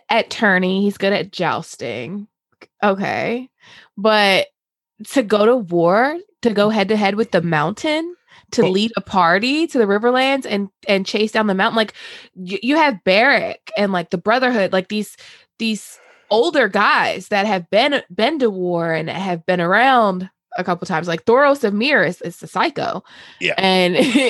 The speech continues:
Speaker 1: <laughs> like, they can't even get the Mountain. You think Loras Tyrell?
Speaker 2: Well, it's, and Varys speaks to this at the end of this chapter, is that is actually a smarter political move. And we know through Renly and
Speaker 1: Oh,
Speaker 2: Robb's,
Speaker 1: yeah.
Speaker 2: uh, uh, allegiance. It,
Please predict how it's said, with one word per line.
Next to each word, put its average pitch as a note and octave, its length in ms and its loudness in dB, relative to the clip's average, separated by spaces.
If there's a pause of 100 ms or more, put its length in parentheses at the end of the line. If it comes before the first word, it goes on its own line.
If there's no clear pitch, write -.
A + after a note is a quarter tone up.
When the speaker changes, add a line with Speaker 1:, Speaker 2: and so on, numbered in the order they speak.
Speaker 1:
<laughs> - 40 -14
like, G#3 320 0
they D4 400 2
can't A3+ 360 0
even F#3 640 2
get F3 300 0
the F3 80 -2
Mountain. C#3+ 520 -6
You G3 140 0
think G#3 240 0
Loras F#3 580 2
Tyrell? F#3+ 680 0 (140)
Speaker 2:
Well, D#3+ 160 2
it's, D3 280 -4
and D#3+ 200 0
Varys D3 320 2
speaks - 460 -4
to A#2 100 -2
this G#2 260 -8
at - 120 -20
the - 100 -4
end A2 100 -4
of G2+ 120 -2
this G#2 100 -12
chapter, E3+ 540 -2
is A#2+ 240 -6
that B2+ 200 0
is - 140 -2
actually B2+ 560 -4
a - 40 -8
smarter A#2+ 400 0
political A#2+ 460 -2
move. A#2 320 0
And A2+ 100 -4
we A2 120 -2
know A2+ 280 -2
through B2 240 -6
Renly A2 380 -4
and G#2 100 -4
Speaker 1:
Oh, C4 120 2
Speaker 2:
Robb's, A3+ 100 4
Speaker 1:
yeah. A#2 180 -2 (120)
Speaker 2:
uh, C#3+ 180 0
uh, C3 240 -2
allegiance. C3+ 640 -2 (100)
It, D#3+ 140 -6